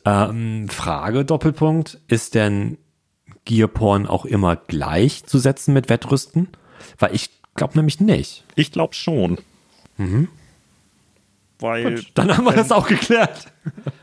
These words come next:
Speaker 2: Ja gut, ähm,
Speaker 1: Nein, Quatsch,
Speaker 2: wir können,
Speaker 1: nein,
Speaker 2: wir
Speaker 1: nein,
Speaker 2: können,
Speaker 1: nein.
Speaker 2: äh, endlich sind wir uns mal nicht einer Meinung. Es müssten
Speaker 1: Hurra.
Speaker 2: jetzt eigentlich alle Plus eins auf Podcast-Fans müssten gerade jubeljauchzend in den Wohnzimmern stehen.
Speaker 1: Mhm.
Speaker 2: Also ich finde schon, weil wenn man jetzt also,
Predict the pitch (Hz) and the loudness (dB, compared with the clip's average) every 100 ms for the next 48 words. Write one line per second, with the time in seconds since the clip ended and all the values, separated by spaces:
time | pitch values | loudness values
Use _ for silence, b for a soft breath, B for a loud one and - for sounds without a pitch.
0 | 156 175 196 226 104 - - 156 147 143 | -4 -2 2 2 0 -4 -4 -2 -2 -2
1 | 285 220 127 135 - 135 202 120 113 143 | -4 -2 0 0 -2 -2 0 0 0 0
2 | 143 202 - - - 160 - 135 - 175 | 0 0 0 -4 -8 -6 -6 -6 -2 0
3 | 226 196 202 185 180 170 165 170 190 185 | 0 -2 -2 -2 -4 -2 -2 0 0 0
4 | 170 175 160 123 90 92 - 143 175 170 | 0 0 2 2 0 -4 -4 -4 -2 2
5 | 165 160 - 123 123 - 131 147 147 - | 2 2 2 0 -2 0 2 2 0 -4
6 | 143 - 131 135 - 135 - 120 - 120 | -4 0 -2 -2 -2 -2 0 -2 0 -2
7 | 113 - 113 - 113 110 107 107 156 160 | -2 -4 -6 -4 0 0 0 0 0 0
8 | 156 156 160 - 147 151 143 107 95 101 | 2 2 2 -2 -2 0 2 0 0 -2
9 | 85 85 - 92 85 - B B 113 107 | -2 -4 -8 -10 -10 -14 B B -6 -6
10 | - 101 113 117 113 - _ _ _ _ | -4 0 0 2 -2 -4 _ _ _ _
11 | - 175 - 196 156 113 - - 110 156 | -4 -4 0 0 2 0 -2 -2 0 0
12 | 220 - - 117 123 127 131 127 120 - | 0 -6 -8 0 2 2 0 -2 -4 -6
13 | _ _ _ - 123 127 123 131 123 120 | _ _ _ -12 -6 -2 0 2 0 0
14 | 123 - - 123 113 117 110 | -2 -4 -4 0 2 2 2